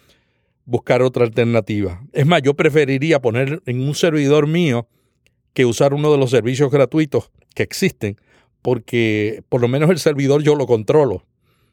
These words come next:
Y si el servidor es una computadora vieja que yo tengo en casa, yo sé, y si busco la ayuda de algún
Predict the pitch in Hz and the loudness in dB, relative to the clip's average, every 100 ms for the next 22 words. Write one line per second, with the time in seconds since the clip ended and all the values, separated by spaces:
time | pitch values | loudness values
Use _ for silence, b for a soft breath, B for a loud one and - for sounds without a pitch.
0 | _ _ _ 117 98 131 110 - 120 117 | _ _ _ -10 -4 0 0 2 0 2
1 | 120 139 156 151 143 117 117 101 110 147 | 2 2 2 0 0 -2 -2 0 2 4
2 | 151 135 156 135 117 117 139 135 117 170 | 4 2 0 0 -2 -2 -4 -6 -2 0
3 | 165 120 - b b b 104 131 - 156 | 0 -4 -10 b b b 0 0 2 2
4 | 143 - 110 110 101 123 113 127 147 127 | 2 -4 -6 -6 -8 -10 -8 -4 0 0
5 | 113 131 143 117 104 113 123 131 117 101 | 2 0 2 2 0 -2 -2 -2 -4 -6
6 | 90 | -8